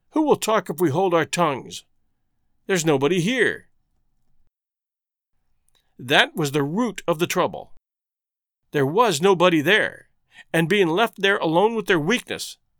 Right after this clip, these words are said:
they became daily more like a pair of accomplices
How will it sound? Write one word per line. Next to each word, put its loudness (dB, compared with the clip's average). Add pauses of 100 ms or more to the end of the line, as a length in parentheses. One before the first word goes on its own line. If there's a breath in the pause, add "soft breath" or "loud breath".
(260)
they 2
became 0
daily 4
more -2
like -6
a -10
pair 0
of 2
accomplices -4